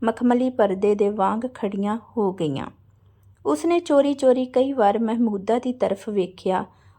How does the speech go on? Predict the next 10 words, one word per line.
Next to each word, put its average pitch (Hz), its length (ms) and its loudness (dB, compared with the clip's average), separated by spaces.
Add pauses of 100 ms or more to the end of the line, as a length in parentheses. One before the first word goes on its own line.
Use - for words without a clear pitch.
(100)
ਉਸ 277 200 -2 (120)
ਦੀਆਂ 233 440 2
ਹਾਣੀ 226 300 2
ਲੜਕੀਆਂ 214 480 0
ਸਭ 254 300 2 (360)
ਚਹਿਚਹਾ 240 560 2
ਰਹੀਆਂ 196 360 0
ਸਨ। 190 380 -4 (880)
ਮੁਸਤਕੀਮ 254 720 2
ਨਾਲ 240 380 0